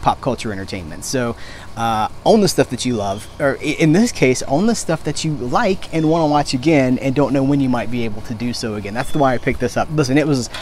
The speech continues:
it was a dollar fifty. Hopefully that shows up for you guys. It was a dollar and fifty cents. Uh, orange sale, uh, this was not any further discounted, but some of the stuff that I'm about to show you guys was. By the way, this is in flawless condition.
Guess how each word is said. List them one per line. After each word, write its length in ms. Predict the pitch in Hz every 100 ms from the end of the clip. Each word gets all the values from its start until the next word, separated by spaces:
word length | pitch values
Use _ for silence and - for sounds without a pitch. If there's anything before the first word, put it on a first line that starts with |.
| - - - -
it 80 | 139
was 220 | 147 135 -
a 80 | 135
dollar 600 | 117 127 123 135 175 220
fifty. 460 | - 123 110 104 120
Hopefully 260 | 127 135
that 180 | 120 110
shows 260 | - 123 117
up 140 | 92
for 80 | 113
you 60 |
guys. 200 | 98 104
It 40 | 151
was 120 | 127
a 60 | 117
dollar 500 | 110 123 160 202 196 - - - -
and 160 | 123
fifty 300 | - 151 143
cents. 380 | 135 117 98 - - - -
Uh, 280 | 123 120 - -
orange 560 | 139 170 190 170 120
sale, 540 | - 135 131 131 101 95
uh, 400 | 123 117 117 104
this 240 | 143 139 147
was 80 | 131
not 220 | 131 123
any 160 | 135
further 320 | 127 135 120 107
discounted, 580 | 110 - 123 98 95
but 100 | 104
some 240 | - 139 180
of 60 |
the 60 | 208
stuff 260 | - 120 -
that 100 | 110
I'm 60 |
about 220 | 104 101 87
to 80 |
show 160 | 107 110
you 160 | 101 95
guys 260 | 90 92 -
was. 240 | 151 92
By 240 | 143 151 165
the 80 |
way, 180 | 110 - - - - - - - - - -
this 200 | 147 143
is 100 | 147
in 120 | 143
flawless 600 | 120 - 120 104 98 95
condition. 500 | - 107 92 - 80